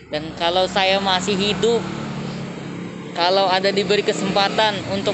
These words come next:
menjaga amanat ini, insya Allah saya jalankan sampai akhir hayat saya. Konten ini saya buat cuma untuk yang nonton tahu, tidak semudah itu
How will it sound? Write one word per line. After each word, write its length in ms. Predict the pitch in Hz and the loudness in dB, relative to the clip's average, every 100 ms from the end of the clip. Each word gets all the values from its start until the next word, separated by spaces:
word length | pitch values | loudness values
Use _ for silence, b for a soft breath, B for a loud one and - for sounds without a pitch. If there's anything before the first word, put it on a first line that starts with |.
| 196 | 0
menjaga 480 | 196 196 196 190 196 | 2 2 4 2 2
amanat 320 | 190 190 185 | 2 2 0
ini, 160 | 196 214 196 | 0 0 -2
insya 240 | 190 208 | 0 2
Allah 160 | 214 220 | 2 2
saya 160 | 214 202 | 2 2
jalankan 560 | 190 190 190 196 180 156 | 2 2 0 0 0 -2
sampai 800 | - 180 175 180 180 185 180 175 - | -4 -2 -2 -2 -2 0 0 -2 -2
akhir 480 | 160 165 185 175 170 | -2 -2 -2 -4 0
hayat 400 | 170 170 165 - | 0 2 0 -4
saya. 400 | 170 82 - - - _ _ _ _ _ _ _ _ _ _ _ _ _ - - | -6 -6 -10 -16 -20 _ _ _ _ _ _ _ _ _ _ _ _ _ -20 -4
Konten 400 | 175 190 196 208 | 2 2 2 0
ini 160 | 208 220 | -2 -2
saya 320 | 214 196 196 | 2 2 2
buat 400 | 180 180 175 175 - - - - | 0 0 2 2 0 -12 -16 -2
cuma 480 | 208 196 202 208 208 - | 2 2 2 2 2 2
untuk 480 | 208 196 190 214 - - - 185 | 0 0 0 0 0 -8 -4 0
yang 240 | 196 202 | 2 2
nonton 480 | 202 202 196 214 202 - | 0 0 2 0 0 0
tahu, 480 | 185 190 214 202 139 - - - - | 0 2 2 2 -2 -8 -12 -12 -2
tidak 320 | 214 254 254 - | 0 2 2 0
semudah 640 | - 208 208 208 196 190 - | -4 -2 0 2 2 0 -2
itu 640 | 233 262 - 233 190 139 | -2 -2 0 0 0 -4